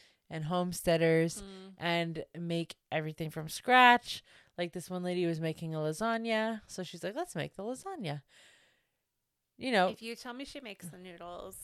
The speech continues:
Speaker 2: I will
Speaker 1: Oh.
Speaker 2: lose my mind. <laughs>
Speaker 1: Sasha, she makes the noodles. She
Speaker 2: Ugh.
Speaker 1: makes the sauce. She makes the cheese.
Speaker 2: No, that's, no.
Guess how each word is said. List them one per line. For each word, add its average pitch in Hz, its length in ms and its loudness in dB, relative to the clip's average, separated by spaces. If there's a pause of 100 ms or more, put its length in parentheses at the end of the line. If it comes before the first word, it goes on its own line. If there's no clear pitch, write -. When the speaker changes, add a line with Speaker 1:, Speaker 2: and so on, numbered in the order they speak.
(140)
Speaker 2:
I 185 120 -16
will 180 120 -18
Speaker 1:
Oh. 170 280 6
Speaker 2:
lose - 100 -12
my - 80 -16
mind. 208 320 -20 (240)
<laughs> 349 280 -14 (480)
Speaker 1:
Sasha, 190 360 2
she 175 180 -6
makes 220 280 -2
the 156 100 -2
noodles. - 640 -6 (340)
She 208 60 -8
Speaker 2:
Ugh. 185 60 -6
Speaker 1:
makes 185 260 -4
the 160 80 -8
sauce. 151 680 -4 (640)
She - 280 -8
makes 196 540 0
the 160 360 0
cheese. 220 800 -4
Speaker 2:
No, 294 880 0
that's, 233 440 -6
no. - 240 -14